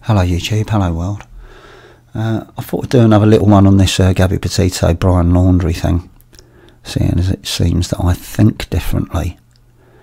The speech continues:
um, to any of the channels that I've looked at that have commented on this, um, this incident here,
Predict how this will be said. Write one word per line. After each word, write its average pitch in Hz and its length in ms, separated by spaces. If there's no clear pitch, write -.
um, 85 420
to - 160
any 107 180
of 87 60
the - 60
channels 85 460
that - 140
I've 87 160
looked - 260
at 80 240
that 87 100
have - 140
commented 87 580
on 82 200
this, - 340
um, 92 300
this - 220
incident - 560
here, 92 320